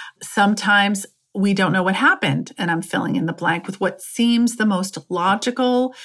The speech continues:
step with, for the character, for the time period.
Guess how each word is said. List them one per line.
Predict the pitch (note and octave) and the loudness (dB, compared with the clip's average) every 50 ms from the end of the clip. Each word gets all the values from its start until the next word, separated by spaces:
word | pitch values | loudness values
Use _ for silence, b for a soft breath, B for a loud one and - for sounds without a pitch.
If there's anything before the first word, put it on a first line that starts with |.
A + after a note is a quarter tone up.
| B B B B B _ _ - | B B B B B _ _ -18
step | - - - - - - C4+ A#3 E3+ E3 G3 - - - - - _ | -18 -16 -16 -4 2 4 4 6 6 4 2 0 -6 -18 -20 -20 _
with, | - G3+ F#3 F#3 D#3+ - | -4 -2 0 0 -2 -2
for | - G3+ | -6 -4
the | F#3 E3+ | -4 -4
character, | E3 - - B3+ C#4+ C4+ A3+ A3 A3 - - - - | -4 -4 -2 2 2 2 2 0 -2 -4 -6 -6 -6
for | - - | -6 -6
the | G3 - E3+ | -6 -6 -6
time | E3+ - - B3+ B3+ B3+ B3 B3 A3+ | -6 -4 0 2 2 4 4 4 2
period. | - - G3 G3 - - - - - - - - - | 2 -2 -4 -2 -2 -4 -4 -4 -4 -6 -6 -8 -12